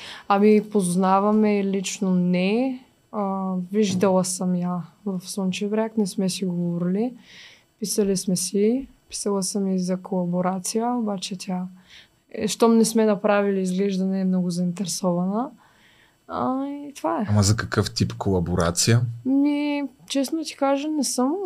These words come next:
Speaker 1: конкретизирала. Може би, може пък и за TikTok тя пуска някакви неща, пък може и за OnlyFans.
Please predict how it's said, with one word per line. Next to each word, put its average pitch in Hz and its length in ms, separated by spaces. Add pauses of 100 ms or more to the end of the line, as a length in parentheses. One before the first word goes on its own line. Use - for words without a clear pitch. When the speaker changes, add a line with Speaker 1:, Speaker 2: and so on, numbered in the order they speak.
(220)
Speaker 1:
конкретизирала. 185 1080
Може 208 360
би, 220 420 (640)
може 226 340
пък 226 240
и 233 120
за 214 140
TikTok - 540
тя 196 160
пуска 185 360
някакви 180 340
неща, 180 300
пък 208 200
може 233 320
и 240 100
за 226 120
OnlyFans. 233 760